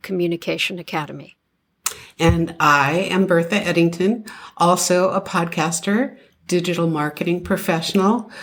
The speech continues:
Speaker 2: dog lover, cat lover, plant lover, <laughs> people lover, and mer-, earth lover, and lots more than that. And, uh, we're all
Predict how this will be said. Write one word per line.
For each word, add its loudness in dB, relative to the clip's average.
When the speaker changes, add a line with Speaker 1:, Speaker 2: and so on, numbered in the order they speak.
Speaker 2:
dog 4
lover, -2
cat 0
lover, -2
plant 2
lover, 2
<laughs> 0
people 2
lover, 0
and -6
mer-, 2
earth 2
lover, -2
and -4
lots 0
more 0
than -6
that. -8
And, 0
uh, 2
we're 2
all 2